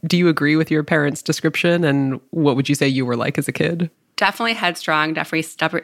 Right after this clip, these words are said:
Speaker 2: definitely stubborn. You know, I always think about, like, key personality traits, and, like, they have kind of their positive manifestations and their,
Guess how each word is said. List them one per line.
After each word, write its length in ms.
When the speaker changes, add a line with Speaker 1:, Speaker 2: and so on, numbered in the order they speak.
Speaker 2:
definitely 300
stubborn. 580
You 100
know, 120
I 160
always 180
think 180
about, 280
like, 140
key 180
personality 600
traits, 460
and, 100
like, 180
they 140
have 380
kind 220
of 80
their 120
positive 460
manifestations 800
and 180
their, 300